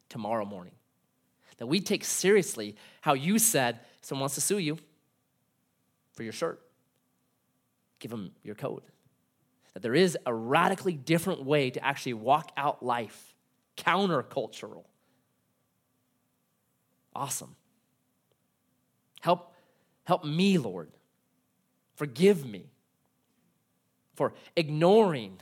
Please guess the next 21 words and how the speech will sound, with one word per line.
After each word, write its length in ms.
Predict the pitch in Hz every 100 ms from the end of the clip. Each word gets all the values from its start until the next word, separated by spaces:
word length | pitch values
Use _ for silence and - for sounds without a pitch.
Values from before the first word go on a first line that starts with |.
| - -
<laughs> 460 | - _ _ _
the 80 | 151
big 300 | 131 220 185
commands 760 | 196 143 101 90 - - - _ _ _ _ _ _ _ _ _ _ _ -
and 120 | 135
centering 400 | - 208 220 208
on 100 | 175
the 60 | 147
little 300 | 151 220 196
ones 240 | 147 131
that 100 | 139
I 80 | 123
keep. 340 | - 165 - - _ _ _ _ _ _ _ _ _ _ _ _ _ _ _ _ _ _ _ _ _ _ _
Forgive 260 | - 117 160
me 100 | 107
for 140 | -
that, 180 | 92 - -
Lord. 200 | 95 - _ _ _ _ _ _ _ _ _ _ -
May 160 | 117 143
I 100 | 156
be 380 | 135 123 117